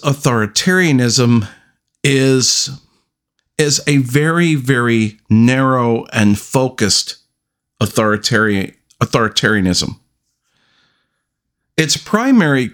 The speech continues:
concern is only about having lots and lots of consumers and keeping them that way,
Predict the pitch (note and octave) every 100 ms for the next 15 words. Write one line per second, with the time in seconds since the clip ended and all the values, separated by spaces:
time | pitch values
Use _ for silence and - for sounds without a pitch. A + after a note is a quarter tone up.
0 | - _ _ C3+ A#2+ - B2+ A#2 A2+ A2
1 | G#2 - _ _ _ _ - C#3 B2 -
2 | - C3 C3+ C#3 C3 A#2+ A#2 A2+ A2+ A2+
3 | - - _ _ _ _ - C3+ B2+ B2
4 | G#2+ G#2+ A#2+ B2+ - - - D#3 B2 G#2+
5 | A#2 - - - A2 G#2 A#2+ A2 G#2 G2
6 | - - _ _ _ _ _ _ _ _
7 | _ _ _ _ - B2 B2 - - G#3
8 | G3 D3 G#2+ F#2+ F2 E2+ D#2+ D#2+ E2+ F#2
9 | C#2+ G#1+